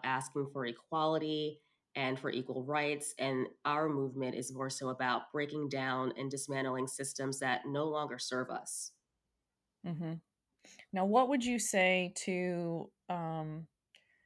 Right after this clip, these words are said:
Speaker 2: to folks who are still not quite understanding the movement of, you know, "Hey, you know, I, I'm a white person, don't I matter too?" Or,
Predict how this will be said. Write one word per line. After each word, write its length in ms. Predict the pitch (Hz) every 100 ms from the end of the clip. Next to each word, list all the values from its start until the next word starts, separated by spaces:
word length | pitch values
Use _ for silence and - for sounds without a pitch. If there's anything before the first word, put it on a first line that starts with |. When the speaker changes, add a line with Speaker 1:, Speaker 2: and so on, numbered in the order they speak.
| _ _ _ _ _ _ _ _ _ _ _ _
Speaker 2:
to 100 | -
folks 560 | 208 - 214 202 - - - -
who 140 | 240 202
are 100 | 196
still 760 | - - 240 233 233 233 226 220 - - _ _ _ _ _ _ _ -
not 460 | 202 190 196 -
quite 380 | - 208 190 180
understanding 1200 | 185 185 175 - - 175 170 165 160 151 151 160 - _ _ _ - -
the 160 | 165 165
movement 640 | 160 156 147 143 139 - - _ _
of, 480 | 165 160 156 151 - -
you 120 | 180
know, 400 | 165 151 151 160 - _ _ _ _ _ _
"Hey, 340 | - 214 208 175
you 180 | 165 180
know, 300 | 165 165 -
I, 280 | 185 175 170
I'm 140 | 185
a 80 | 185
white 300 | 180 185 185
person, 420 | 190 170 - 165
don't 220 | 165 165 170
I 120 | 165
matter 360 | 165 165 165
too?" 420 | 165 180 170 175 160
Or, 360 | 160 160 160